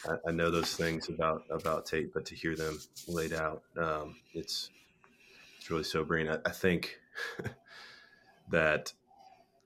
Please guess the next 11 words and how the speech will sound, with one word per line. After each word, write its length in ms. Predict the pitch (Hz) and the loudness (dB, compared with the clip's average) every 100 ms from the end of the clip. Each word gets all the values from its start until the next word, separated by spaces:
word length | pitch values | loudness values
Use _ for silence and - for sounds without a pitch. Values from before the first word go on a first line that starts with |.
| - | -4
uh, 180 | 76 73 - 80 | -4 -4 -6 -2
just, 320 | 85 - 78 | 0 -2 2
just 240 | 92 87 | 4 6
as 140 | 87 80 | 6 6
an 100 | 78 | 2
aside, 540 | 76 85 85 80 73 - - - - _ _ _ _ | 4 6 6 6 4 -4 -20 -20 -20 _ _ _ _
we, 300 | - 87 101 - | 0 4 4 2
we 220 | 85 98 | 2 6
need 380 | 117 107 92 87 | 8 8 6 4
to, 440 | - 87 82 82 - | 2 4 4 4 0
when, 180 | 85 | -2